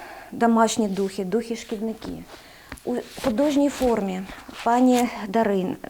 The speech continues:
па-, пані Дара розповідає дітям про всю історію нашого українського биту. І всі ті забуті міфи, і всі ті забуті легенди, вони нам відкриваються під іншим кутом.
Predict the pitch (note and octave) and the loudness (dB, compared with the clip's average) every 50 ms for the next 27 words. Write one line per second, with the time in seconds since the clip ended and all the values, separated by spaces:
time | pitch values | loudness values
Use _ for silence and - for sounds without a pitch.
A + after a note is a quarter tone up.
0 | - - - A#3 A3 A#3 - A3 A#3+ B3+ B3 B3 F#3 G3+ G3+ G3 F#3+ G3 F#3+ - | -6 -2 -2 -2 0 2 4 6 10 10 10 10 8 4 2 2 2 0 -2 -2
1 | A#3 G#3+ A3 - - - A#3+ A#3 G#3 A3+ A#3 G#3 A#3+ A#3 A3 G#3 G3 G3+ G3 F#3+ | -4 -6 -4 -6 -6 -4 -4 -4 -2 -2 -2 0 0 0 0 0 0 -2 -2 -2
2 | F#3 A#3+ B3+ B3 - A3+ G#3+ G#3+ G#3 G#3+ G#3 G3+ - - A#3+ A#3 A3 A3 - - | 0 0 0 0 0 -2 -2 -2 -4 -6 -6 -6 -6 -4 -2 -2 -2 -4 -4 -2
3 | - A#3 A#3 A3+ A3 G#3 G3+ G#3 G#3+ A3 - - G#3+ G#3 G#3 G3+ - - G3 F#3+ | 0 0 0 0 0 -2 -2 -4 -6 -8 -8 -6 -4 -4 -4 -4 -4 -6 -6 -6
4 | G3 G3 - - - F#3+ F#3+ F#3 F#3 F3+ - - - - - - - - - - | -6 -8 -8 -8 -8 -6 -4 -4 -4 -4 -6 -8 -10 -8 -6 -4 -4 -4 -4 -2
5 | E3+ G3+ A3+ G#3+ G#3+ - C#3 - - - - - - - - - - - - - | 2 2 2 2 2 -2 -12 -12 -14 -18 -20 -20 -20 -20 -20 -20 -20 -20 -20 -20
6 | - - - - G#3+ G#3+ A3 G#3+ - - C4 B3 B3+ - B3 A#3 G#3 G#3+ A#3 G#3 | -20 -14 -8 -4 -2 -2 -2 -2 0 0 0 0 0 0 -2 0 0 0 -2 -2
7 | G#3 A3+ A#3 A3+ - G#3+ G#3 G3+ G#3 A3+ B3 C4 B3+ - - G3+ F#3+ - - F#3+ | -2 -2 -4 -4 -6 -8 -6 -4 -2 0 0 0 -2 -2 -6 -4 -4 -4 -4 -6
8 | G#3 G3+ - - A3+ A3 - G#3+ G3+ F#3 G#3 G3 F#3+ A3 G#3+ - - F#3+ F#3+ F#3 | -6 -6 -6 -8 -8 -6 -6 -6 -4 -4 -4 -2 0 -2 -2 0 -2 -4 -4 -4
9 | - - - - - - - - - - - _ _ _ _ - - _ _ _ | -4 -6 -8 -12 -18 -20 -20 -20 -20 -20 -20 _ _ _ _ -20 -20 _ _ _
10 | _ - _ - _ _ _ - - _ - _ _ _ - G3 G#3+ A3+ A3+ A#3 | _ -20 _ -20 _ _ _ -20 -20 _ -20 _ _ _ -8 -4 -4 -2 0 2
11 | A#3+ C#4 C#4 C4 - - - F#3+ - - - - G3 G#3+ G#3+ A3+ A3+ G#3+ G#3+ - | 2 2 2 2 0 -2 -6 -8 -14 -16 -12 -8 -6 -4 -2 -2 0 0 0 -2
12 | - - - - - - - - A3 A3+ B3 B3 A#3 A#3 A#3 - G#3+ G#3+ G3+ A3 | -2 -6 -16 -20 -20 -12 -6 -4 -2 0 0 0 0 -2 -4 -4 -6 -4 -2 0
13 | A3 A3 G#3+ - G#3 G3+ G3 - - F3+ G#3 G#3+ G#3 - - G3 G3 - G3+ - | -2 -2 -2 -6 -8 -10 -10 -10 -10 -6 -6 -6 -6 -6 -8 -10 -8 -10 -10 -8
14 | - G3+ E3+ | -8 -10 -10